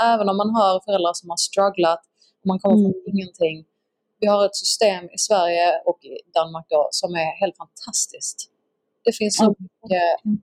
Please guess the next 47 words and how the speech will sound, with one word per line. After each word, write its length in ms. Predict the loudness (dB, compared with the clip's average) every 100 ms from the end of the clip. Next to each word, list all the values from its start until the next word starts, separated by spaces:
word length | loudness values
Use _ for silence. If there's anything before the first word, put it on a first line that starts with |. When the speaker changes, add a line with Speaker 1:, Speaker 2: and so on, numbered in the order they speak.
| _
Speaker 1:
du 80 | -2 -2
kan 220 | -2 2
göra 400 | 2 4 2 0 2
utan 340 | 0 2 -2
att 140 | -2 -2
ta 140 | 0 0 -2
särskilt 260 | -4 -4
mycket 220 | -6 0 -2
risk. 400 | 0 -6 -12 -18 _ _ _ _ _ _ _ _ _ _ _ _ _
Speaker 2:
Verkligen, 580 | 2 6 4 2 2 6
och 80 | 8
jag 200 | 6 4
tänker 240 | -2 0
på 80 | 2
det 120 | 0 2
ofta, 380 | -4 -4 -4 -2
att 140 | 0
det 80 | 2
är 60 | 2
så 140 | 2
här, 220 | 4 4 0 -20 _ _ _ 0
jävlar 340 | 4 4 4 4
vad 80 | 6
jag 140 | 4
vill 120 | 4
typ 160 | 2 0
sadla 300 | 4 4 6
om 140 | 2 0 4
tre 220 | 6 8
gånger 360 | 6 6 6 4
eller 100 | 4
något 160 | 2
bara 120 | 0 0
för 120 | 0
att 40 |
hinna 160 | 4 6
med, 420 | 6 6 4 -2 -2
för 60 |
att 120 | -4 0
man 260 | 2 2
har 140 | 2 0
så 140 | 2
jäkla 460 | 4 4 2 0 0
mycket 240 | 2 4
möjligheter 520 | 4 4 2 0 -2 -2
här. 240 | -2 -8 _ _ _ _ _ _
Speaker 1:
Ja. 560 | 2 4 4 2 -2